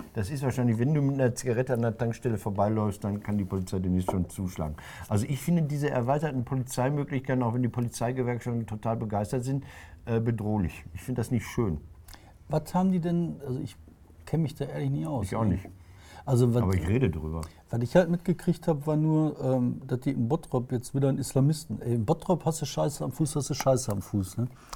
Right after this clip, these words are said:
Speaker 2: Islamist, wo nehmen sie ihn fest? Bottrop.
Speaker 1: Ja, normalerweise kommen die immer aus Dienstlagen, aber anscheinend
Speaker 2: Ja.
Speaker 1: haben die
Speaker 2: Aber das finde ich ja erstmal nicht schlimm, wenn die alle festgenommen
Speaker 1: Ja.
Speaker 2: werden.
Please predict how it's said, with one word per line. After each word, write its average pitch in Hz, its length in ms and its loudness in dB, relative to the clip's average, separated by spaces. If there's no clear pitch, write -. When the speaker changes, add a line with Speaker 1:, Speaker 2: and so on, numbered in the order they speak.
Speaker 2:
Islamist, 175 640 8
wo 170 60 6
nehmen 175 180 6
sie 165 80 2
ihn 165 60 2
fest? 151 440 0
Bottrop. - 460 -2
Speaker 1:
Ja, 127 180 8
normalerweise 98 380 2
kommen 131 160 0
die 135 60 2
immer 131 140 2
aus 117 200 2
Dienstlagen, 92 640 -2
aber 92 280 0
anscheinend 123 460 2
Speaker 2:
Ja. 117 40 -2
Speaker 1:
haben 110 140 -4
die 107 200 -4
Speaker 2:
Aber 123 240 6
das 123 180 2
finde 170 180 8
ich - 100 -2
ja 151 80 -2
erstmal 147 280 0
nicht 127 180 2
schlimm, 220 240 4
wenn 113 120 4
die 107 100 -2
alle 113 160 -2
festgenommen 110 540 0
Speaker 1:
Ja. 113 60 0
Speaker 2:
werden. 113 280 -2